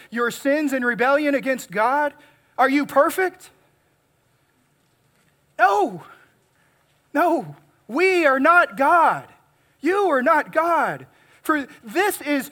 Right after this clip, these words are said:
right and true, as Scripture tells us in Romans five eight, "While we were yet sinners,"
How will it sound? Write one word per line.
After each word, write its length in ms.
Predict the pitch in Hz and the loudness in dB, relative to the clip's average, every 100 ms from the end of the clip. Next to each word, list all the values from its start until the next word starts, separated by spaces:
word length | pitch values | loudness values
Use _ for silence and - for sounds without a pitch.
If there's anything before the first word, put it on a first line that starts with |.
| - | -8
right 440 | 226 311 359 349 262 | 0 4 4 2 -2
and 200 | 254 220 | -2 -4
true, 420 | - 330 359 294 | -4 0 2 2
as 140 | 233 | 0
Scripture 440 | - - 339 - 262 | -2 -4 -4 -4 -4
tells 360 | 302 311 302 | 0 0 0
us 240 | 269 233 - - | -2 -2 -8 -8
in 140 | 294 262 | -4 2
Romans 420 | 294 339 294 240 | 2 2 0 -2
five 380 | 302 294 277 262 | 0 2 2 2
eight, 280 | 330 302 - - - | 0 0 -8 -20 -6
"While 520 | 233 320 370 415 320 | 2 4 6 4 4
we 240 | 311 349 | 2 0
were 160 | 330 294 | 2 2
yet 280 | 285 302 311 | 2 2 0
sinners," 640 | - 339 359 262 156 131 | -6 -4 0 0 -4 -10